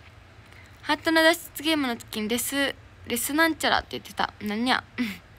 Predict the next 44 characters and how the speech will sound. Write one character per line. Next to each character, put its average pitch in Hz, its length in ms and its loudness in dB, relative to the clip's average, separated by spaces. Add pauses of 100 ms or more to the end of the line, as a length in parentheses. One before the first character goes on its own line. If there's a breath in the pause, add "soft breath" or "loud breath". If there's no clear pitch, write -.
(420 loud breath)
つ 285 120 -2
の 302 100 6
間 285 500 0
に 254 140 -2
か 240 180 0
推 247 60 0
し 285 140 -4
に 277 60 -2
な 277 100 0
っ - 20 -6
て 262 120 -6
ま 214 140 -4
し - 60 -6
た 202 100 -8
ね。 196 80 -6
魔 208 140 -4
法 269 100 -4
か - 120 -8
け - 100 -8
た。 - 100 -6
魔 247 140 0
法 320 120 0
か 320 120 -10
け 262 120 -2
た 208 120 -6
で。 262 260 -6 (1600 loud breath)
嬉 220 240 0
し 214 160 -4
い - 20 -6
で 196 140 -2
す。 - 260 -10 (580)
こ 220 120 -4
れ 214 100 0
か 220 120 0
ら 208 120 2
も 196 140 -4
ぜ 214 160 -2
ひ - 160 -8
お 190 80 -4
願 196 260 -2
い 208 60 -4
し 208 120 -8
ま 208 220 -4
す。 - 100 -12